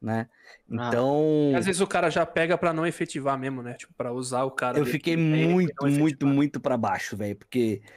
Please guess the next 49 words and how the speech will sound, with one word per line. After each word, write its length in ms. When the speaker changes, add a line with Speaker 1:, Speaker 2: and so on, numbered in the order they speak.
Speaker 1:
caralho, 280
era 140
um 100
sonho 500
mesmo 180
que 60
eu 40
tinha, 260
igual 200
o 40
Churros, 360
velho, 220
de 140
trabalhar 440
na, 180
na 100
porra 260
da 80
emissora. 480
Eu 140
tive 240
o 40
bagulho 300
na, 140
na 60
minha 220
mão, 320
Speaker 3:
Sim. 80
Speaker 1:
entendeu? 380
Só 80
Speaker 3:
Ia 120
Speaker 1:
que 60
Speaker 3:
ser 100
Speaker 1:
não 60
Speaker 3:
do 60
Speaker 1:
de-, 60
Speaker 3:
caralho, 360
imagina 400
isso. 140
Speaker 1:
só 120
que 120
não 140
dependia 520
mais 200
de 80
mim, 240
né? 200
Então, 300
aí, 140